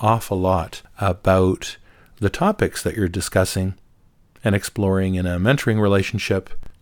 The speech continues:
as the mentor as well. So don't just assume that you want to look for a mentor and that you just need advice.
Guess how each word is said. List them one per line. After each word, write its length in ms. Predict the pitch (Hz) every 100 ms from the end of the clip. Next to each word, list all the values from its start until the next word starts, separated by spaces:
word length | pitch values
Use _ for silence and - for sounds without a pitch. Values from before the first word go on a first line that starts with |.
| -
as 440 | 113 113 117 107
the 100 | 117
mentor 720 | 113 113 104 - 104 101 98 110
as 160 | 92
well. 280 | 90 82 82 _ _
So 240 | - 107 - - -
don't 220 | 160 185
just 260 | 185 -
assume 520 | 170 - 127 120 117 113 - - _ -
that 240 | 104 104 -
you 220 | 104 101
want 140 | 101
to 40 | 95
look 260 | 98 113
for 360 | - - 101 101
a 60 | 95
mentor 680 | 101 101 - 107 95 87
and 140 | 87 90
that 180 | 90 -
you 200 | 92 90
just 280 | 87 92 -
need 380 | 98 127 135 98
advice. 560 | 82 82 80 78 -